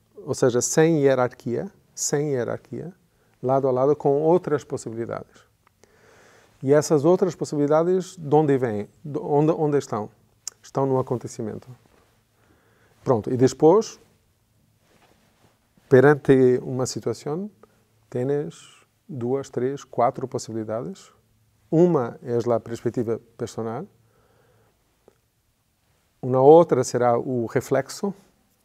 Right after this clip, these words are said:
no sentido mais quase genético, biológico,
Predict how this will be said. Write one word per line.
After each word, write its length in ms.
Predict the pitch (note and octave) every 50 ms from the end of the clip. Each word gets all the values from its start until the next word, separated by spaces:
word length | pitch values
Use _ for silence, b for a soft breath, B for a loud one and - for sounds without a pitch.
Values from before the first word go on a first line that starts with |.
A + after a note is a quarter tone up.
| _ _
no 100 | - B2
sentido 540 | A2+ - B2+ A#2 - - C3 B2 A#2+ B2+ A#2
mais 880 | A#2 A#2 A#2 A2+ A2 A2+ A2 A2 G#2 G2+ - - - - - - - _ _
quase 280 | - A2+ A2+ A2 A#2
genético, 1120 | G#2 A2+ A#2 A2+ A#2+ A#2+ A#2+ - C3 B2 - - B2 A#2+ A#2+ A#2 A#2+ A#2+ B2 B2 A#2+ A#2+ A#2
biológico, 760 | B2 A2 A2+ A#2+ A#2 A2+ A2+ A#2+ A#2 C3+ D#3 - - F3+ G3+